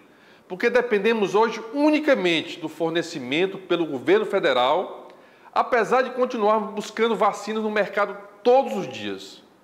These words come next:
O momento é de alerta máximo e requer medidas ainda mais fortes para tentarmos conter a pandemia.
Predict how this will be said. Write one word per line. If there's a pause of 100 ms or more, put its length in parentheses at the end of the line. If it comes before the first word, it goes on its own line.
(580)
O
momento (320)
é
de
alerta
máximo (460)
e
requer
medidas
ainda
mais
fortes (320)
para
tentarmos
conter
a
pandemia.